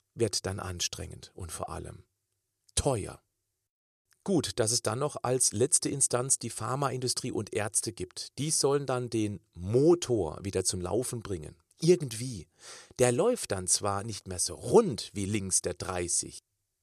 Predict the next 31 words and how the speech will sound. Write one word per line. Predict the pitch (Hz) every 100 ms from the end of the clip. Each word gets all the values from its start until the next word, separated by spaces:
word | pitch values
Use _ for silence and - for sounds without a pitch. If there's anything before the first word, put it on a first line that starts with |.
| _ _
aber | 143 139 135 156
man | 131 123
ist | 151 -
wieder | 123 135
in | 113
der | 104
Lage, | 98 98 139 151 120
weiter | 156 170 139
in | 113 101
billigsten | 110 117 117 - - 107
Nahrungsmüll | 92 95 104 101 101 90 85
zu | 101
investieren, | 87 85 82 - - - - _ _
um | - 214 208
dann | 170 160 170 175 - - _ _
noch | 135 147
ein | 139 127
paar | 123 127
Jahre | 123 117 107
länger | 95 113 160 110 80
den | 101 -
Arbeitskollegen | 104 107 123 - 143 135 139 139
die | 101
neuesten | 87 95 180 214 - - 147
Urlaubsfotos | 123 147 135 - - 104 95 -
auf | 98 -
dem | 85 80
neuesten | 107 139 170 - - 131
Smartphone | - - 107 98 - 98 95
zu | 90 92
demonstrieren. | 82 104 95 95 - - 92 80 76